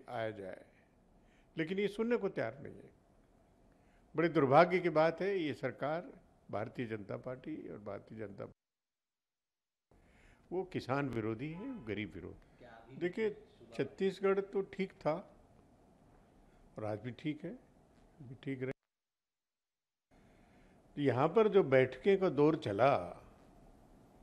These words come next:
लोग उससे कयास लगाने लगे, पता नहीं कुछ गड़बड़, गड़बड़ है।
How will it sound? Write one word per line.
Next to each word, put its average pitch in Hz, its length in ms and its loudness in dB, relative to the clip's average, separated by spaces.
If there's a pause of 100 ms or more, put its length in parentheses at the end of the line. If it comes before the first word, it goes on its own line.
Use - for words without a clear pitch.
(640)
लोग 190 220 10
उससे 196 260 6
कयास 175 420 12
लगाने 123 380 8
लगे, 117 300 2
पता 151 280 4
नहीं 160 180 6
कुछ 156 160 2
गड़बड़, 131 380 6
गड़बड़ 98 360 -2
है। - 240 -14